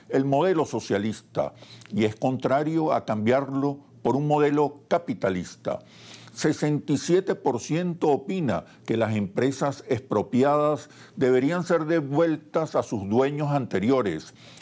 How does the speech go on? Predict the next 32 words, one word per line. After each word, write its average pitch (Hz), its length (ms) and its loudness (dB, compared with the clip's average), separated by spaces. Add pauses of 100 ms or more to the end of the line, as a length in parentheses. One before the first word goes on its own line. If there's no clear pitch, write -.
y 117 120 2
veintiocho 113 680 0
por 131 160 -2
ciento 139 420 -2
apoya 131 460 0
convertirlas 131 1040 0 (240)
en 165 160 0
empresas 143 500 -2
mixtas. - 680 -6 (420)
Apenas 180 720 -2
dos 185 640 -2
por 151 240 2
ciento 170 680 -2
estaría 120 400 0
de 131 100 4
acuerdo 117 560 0 (240)
con 110 260 -2
más 117 520 -2
expropiaciones. 90 1120 -4 (800)
Ochenta 123 480 -2
y - 20 -2
seis 131 300 0
por 131 240 -2
ciento 135 480 0
rechaza 127 480 0
las 131 160 0
sanciones 123 520 0
económicas 131 540 -2
y 127 80 -2
financieras 117 680 0
contra 110 340 0
Venezuela 98 760 0